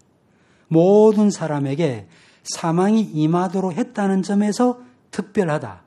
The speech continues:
하는 것입니다. 그래서 이 죄는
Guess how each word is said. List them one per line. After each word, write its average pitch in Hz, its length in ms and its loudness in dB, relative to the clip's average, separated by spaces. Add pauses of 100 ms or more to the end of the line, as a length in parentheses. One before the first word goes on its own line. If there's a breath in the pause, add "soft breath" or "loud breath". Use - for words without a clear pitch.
하는 117 240 -10
것입니다. 107 400 -18 (3000)
그래서 147 500 -4 (1080 soft breath)
이 190 200 -2
죄는 131 640 -4